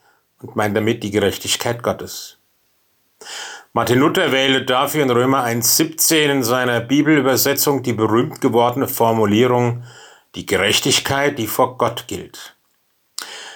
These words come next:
Es ist die Gerechtigkeit, die dem Menschen durch Gottes Gnade geschenkt wird. Frei von Schuld und gerecht vor Gott werden.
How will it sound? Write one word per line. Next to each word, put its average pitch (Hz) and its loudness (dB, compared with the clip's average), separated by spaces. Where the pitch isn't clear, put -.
Es 113 2
ist 160 2
die 156 4
Gerechtigkeit, 156 0
die 139 -2
dem 127 0
Menschen 156 -2
durch 147 0
Gottes - 0
Gnade 151 0
geschenkt 95 -6
wird. - -14
Frei 120 0
von 113 -4
Schuld 160 4
und 120 -4
gerecht 98 0
vor 151 -2
Gott 160 -4
werden. 95 -6